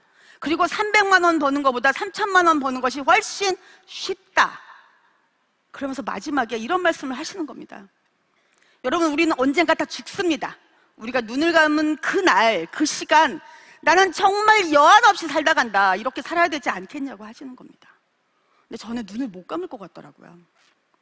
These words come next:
그렇게 열심히, 성실하게 그렇게 살았는데 빚만 갚다 내 인생이 끝난다. 어, 저는 너무 억울하고 제가 불쌍하더라고요. 그래서 생각을 정리를 해봤습니다.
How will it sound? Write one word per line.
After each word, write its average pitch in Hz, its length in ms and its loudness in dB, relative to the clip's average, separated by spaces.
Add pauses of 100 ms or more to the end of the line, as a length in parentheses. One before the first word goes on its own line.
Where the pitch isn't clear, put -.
(400)
그렇게 320 260 -2
열심히, 269 500 -2 (360)
성실하게 359 760 -2 (560)
그렇게 - 220 -8
살았는데 269 680 -4 (500)
빚만 349 460 2
갚다 370 320 2
내 247 120 -2
인생이 302 360 0
끝난다. 311 800 0 (1000)
어, 320 140 -2
저는 311 260 0
너무 320 280 0 (100)
억울하고 269 340 -4
제가 254 200 -8
불쌍하더라고요. 214 920 -8 (480)
그래서 247 160 -6
생각을 311 320 0
정리를 285 480 -2
해봤습니다. 254 560 -6